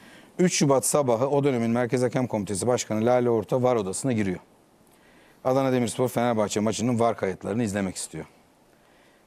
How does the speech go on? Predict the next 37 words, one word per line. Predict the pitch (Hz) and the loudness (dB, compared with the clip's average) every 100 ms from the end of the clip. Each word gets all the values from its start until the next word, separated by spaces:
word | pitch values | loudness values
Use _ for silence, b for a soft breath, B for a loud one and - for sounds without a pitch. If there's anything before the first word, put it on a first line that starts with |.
| b - | b -2
Kamuoyu | 135 120 117 | 2 2 2
hatırlar | 123 - 113 107 | 2 0 0 2
o | 110 | 2
maçta | 107 - 117 | 0 0 0
Merka-, | 107 101 110 92 | 0 0 -2 -2
Hakan'ın | - 107 95 95 95 | -4 -4 -2 -4 -2
attığı | 101 - 110 107 107 - - | -4 -4 0 0 0 -6 -6
çok | 110 92 | -4 -2
güzel | 98 101 90 | 0 0 -2
bir | |
gol | 92 120 98 | 0 0 0
vardı. | 85 98 131 - _ _ | -6 -8 -8 -8 _ _
O | 147 113 | -2 2
gol | 110 123 - | 2 0 0
elle | 131 127 113 | 0 2 2
oynama | 107 110 110 | 2 0 0
gerekçesiyle | 104 101 101 - 123 117 | 0 0 -4 -2 0 0
iptal | - 101 | 0 -2
edilmişti. | 87 82 78 - 117 | -4 -10 -14 -12 -6
Fenerbahçe'de | 117 101 85 - 117 120 | -2 -2 -4 -8 -4 -2
infial | 92 92 85 | -2 -4 -4
olmuştu. | 67 - - - _ - - b b b b b b b b - | -10 -18 -20 -20 _ -20 -20 b b b b b b b b -2
Ağır | 139 151 151 | 2 4 2
baskı | 143 - 143 | 0 2 0
altında | 110 113 104 | 0 -2 0
kalan | 107 107 110 | 2 2 4
Lale | 117 117 | 2 2
Hanım | 98 131 | 2 2
maç | 131 131 | 0 0
gecesi | 113 101 104 139 | -2 0 0 -2
bu | 120 | -2
konuyu | 110 110 117 | 0 0 2
var | 117 | 2
hakemi | 107 - 107 113 | 0 -2 -4 0
Koray | 113 113 107 | 2 2 2
Gencerler'e | 110 101 95 101 120 | 0 -2 -2 -2 -4
soruyor. | - 107 101 | 0 0 0